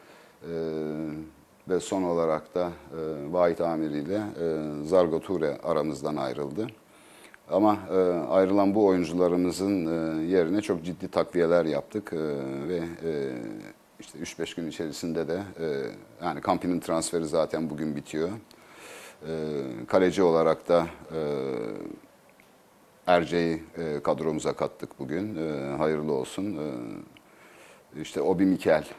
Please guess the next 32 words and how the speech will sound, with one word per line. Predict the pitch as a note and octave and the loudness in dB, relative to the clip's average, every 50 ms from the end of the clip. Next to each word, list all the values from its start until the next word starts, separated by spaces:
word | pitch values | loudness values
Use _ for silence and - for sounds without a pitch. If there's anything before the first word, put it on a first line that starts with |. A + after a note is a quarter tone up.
| - C#2+ D2+ | -12 -8 -6
e, | D#2+ D2+ C#2+ D2 D2 C2+ B1+ B1+ B1+ B1 B1 A#1 A#1 A1+ G1+ G1+ - - - D2 | -4 -4 -2 -2 -2 -2 -2 -2 -2 -4 -6 -6 -8 -10 -12 -12 -14 -12 -8 -6
orta | E2 D2 - - D2 | -6 -4 -4 -4 -4
saha | - D2+ D2 D2 C#2+ | 0 0 0 0 0
transferimiz. | - - C#2+ D2 D2 - - C#2 B1+ C2+ D#2 G#2 A2+ - - - - - - _ _ _ _ _ _ _ _ _ - - - - - _ _ - - | -2 -2 -4 -4 -4 -4 -4 -4 -4 -2 -4 -4 -4 -4 -6 -10 -14 -20 -20 _ _ _ _ _ _ _ _ _ -20 -20 -20 -20 -20 _ _ -6 -2
Onun | F#2+ F#2 F2 | 0 2 2
haricinde, | E2 D#2+ D#2+ D2+ - E2 E2+ F2 G2 G#2 G#2+ G#2+ G#2 G2+ - | 2 2 0 0 -2 -2 -2 2 2 2 2 2 -2 -6 -4
e, | D#2 E2 D#2 D2+ D2 C#2 C2+ C2+ | -4 -2 -2 -2 -4 -4 -4 0
herkesin | E2 F2+ E2+ - E2 - - E2 | 2 2 2 0 -2 -4 -4 -4
malumu, | D#2+ D#2 D2+ C#2 C2+ C#2+ D2+ E2+ F#2+ G#2 G#2+ G2 F#2 - | -2 -2 -2 -2 -2 -2 -2 -2 -2 -2 -4 -4 -8 -8
e, | - D2+ D2 C#2+ C#2 C2 B1 A#1+ A#1+ A1+ A1 A#1+ C2 | -6 -4 -4 -4 -4 -4 -6 -6 -8 -8 -8 -4 0
neredeyse | E2+ F2 D#2+ C#2+ C2 C2+ C2+ - - G2 G2 F#2+ - B1 | 2 2 2 2 0 -4 -6 -6 -8 -8 -8 -8 -6 -4
Ümit | E2+ F2 E2 - - | -2 -2 -2 -2 -2
Milli | E2 E2 D#2+ D#2+ | -2 -2 -2 -2
Takımının | - F2 D2 - D2 D#2 F2 F2 D#2+ | -2 -2 -2 -2 -2 -4 -4 -2 0
tamamına | - F2 F2 E2+ E2 D#2+ D#2+ D#2 D#2 | 2 2 2 2 2 0 0 2 2
yakın | D#2 D2 - - D#2+ E2 | 2 2 0 0 -2 -2
bir | D#2+ D#2 C#2 D#2 | -2 -4 -2 -2
bölümünü | D#2+ C#2+ C#2+ D2 D2 D#2 D2+ | -2 -2 -2 -2 -2 -2 -2
de, | E2 G#2 A2 A2 G#2 G#2 - | -2 -2 -2 -2 -6 -6 -4
e, | - D#2+ D2+ D2 D2 D2 C2+ | -2 0 2 2 2 0 0
kadromuza | - - F2 D#2 D2 D#2+ D#2 D#2 D2 - D2+ | 2 2 2 2 2 0 -2 -2 0 -2 -2
kattık. | - - C#2+ - - - - - - - | 0 -2 -4 -4 -6 -10 -12 -10 -8 -4
E, | D2 D2+ D#2 C#2+ C#2 C#2 C#2 | -2 -2 0 0 0 -2 0
genç | E2 D#2+ D2 D2 - | 0 -2 -2 -2 -2
oyunculardan | C#2 D2+ D#2 D2 D#2 D#2 D2+ D2 C#2 D#2+ D#2 D2 C#2+ | -2 -2 -2 -2 0 0 0 2 2 0 0 0 0
da, | C#2+ D2 | 0 -2
e, | D2 - - - - C2 C#2 C2 C2 B1 A#1+ A#1+ - - | -4 -4 -10 -10 -6 -4 -4 -2 -4 -4 -6 -8 -6 -6
oluşan | C#2+ C#2+ B1 - - D#2+ E2+ E2+ D#2 | -6 -6 -4 -4 -2 -2 -2 -2 -2
bir, | E2+ E2+ - - | -2 -4 -4 -4
e, | D2+ D2+ D2 D2 D2 C#2 B1+ B1 A#1 G#1+ G1+ G1+ G1+ G1+ G1+ G1+ - | -2 0 0 0 0 -2 -2 -4 -4 -6 -6 -8 -10 -10 -12 -12 -6
şeyimiz | - C#2+ C#2+ D2 D#2 D#2 C#2+ C#2 | -4 -2 0 0 0 -2 -2 -2
var. | C2 A#1+ A#1+ - - | -2 -4 -4 -6 -10